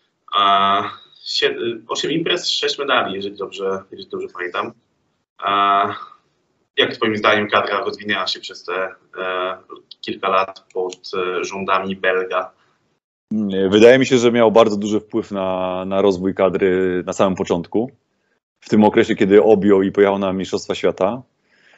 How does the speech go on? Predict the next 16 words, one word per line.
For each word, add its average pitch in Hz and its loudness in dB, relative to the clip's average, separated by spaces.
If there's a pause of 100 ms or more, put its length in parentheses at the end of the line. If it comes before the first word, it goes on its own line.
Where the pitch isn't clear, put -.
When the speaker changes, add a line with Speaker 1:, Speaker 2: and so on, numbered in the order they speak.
(280)
Speaker 2:
E, 98 8
był 123 6
to 117 10
okres, 113 4
w - -20
którym, 110 2
e, 107 -2 (960)
w - -12
którym 104 2
bardzo 101 6
stał 101 2
stanowczo 98 -2
przy, 95 2
przy - -14
swoich, 92 2
e, 90 4